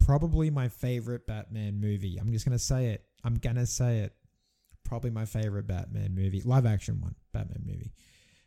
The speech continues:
Uh, my number three. Now, my top three here is a little difficult. It's a little difficult. Um, because I've seen two of these movies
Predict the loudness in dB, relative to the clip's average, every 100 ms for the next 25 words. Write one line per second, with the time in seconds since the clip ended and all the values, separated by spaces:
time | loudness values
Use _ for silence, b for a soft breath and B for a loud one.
0 | b _ -8 -8 -8 -10 -6 -4 -2 2
1 | 2 2 0 -2 -8 _ _ -20 -20 _
2 | _ _ _ 0 2 2 -2 0 2 4
3 | 2 0 -4 _ _ _ b b b b
4 | 0 2 2 0 0 -2 -4 -14 -16 _
5 | _ -6 -4 -2 -2 -2 -4 -8 -14 _
6 | _ _ -10 -6 -4 -4 -4 -6 -6 -6
7 | -8 -12 _ _ _ _ _ -2 2 2
8 | 0 -2 -4 -6 _ _ _ -4 -2 0
9 | 2 4 4 4 4 2 0 _ _ _
10 | 8 8 8 4 2 0 2 0 0 -2
11 | -4 -8